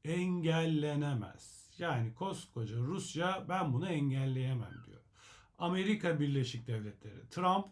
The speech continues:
"Ben kriptoların da başkanı olacağım." diyor. "Kriptonun yanındayım." diyor arkadaşlar.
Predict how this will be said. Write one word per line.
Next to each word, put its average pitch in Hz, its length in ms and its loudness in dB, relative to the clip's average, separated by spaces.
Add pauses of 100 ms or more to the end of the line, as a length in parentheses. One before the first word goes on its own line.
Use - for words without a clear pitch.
"Ben 180 260 0
kriptoların 165 760 0
da 110 160 -2
başkanı 110 500 -6
olacağım." 101 580 -8
diyor. 185 240 -4
"Kriptonun 113 600 -6
yanındayım." 127 800 0
diyor 104 140 -12
arkadaşlar. - 600 -6